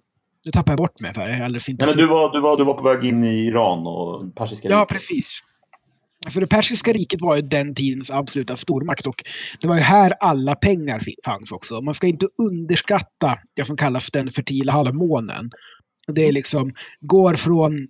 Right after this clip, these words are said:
Speaker 1: Nildeltat i Egypten, genom Israel, Libanon, över Eufrat och Tigris, genom Irak då, hela vägen ner till Persiska golfen.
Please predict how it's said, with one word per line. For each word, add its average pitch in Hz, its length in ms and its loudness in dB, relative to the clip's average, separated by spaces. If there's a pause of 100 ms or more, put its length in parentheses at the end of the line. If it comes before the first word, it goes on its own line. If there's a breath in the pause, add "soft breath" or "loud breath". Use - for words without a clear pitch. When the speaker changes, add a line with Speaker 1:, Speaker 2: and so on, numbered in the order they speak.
(160)
Speaker 1:
Nildeltat 160 760 0
i 147 40 2
Egypten, 135 580 -2 (120)
genom 147 760 0 (920 soft breath)
Israel, 139 560 -2
Libanon, 135 920 -2 (240)
över 151 320 2
Eufrat 139 420 0
och 131 80 -6
Tigris, 127 520 -4
genom 127 400 -2 (220)
Irak 143 520 0
då, 131 60 -4
hela 127 240 -2
vägen 123 360 -4
ner 120 180 -4
till 117 380 -6 (400)
Persiska 135 340 -4
golfen. 127 600 -4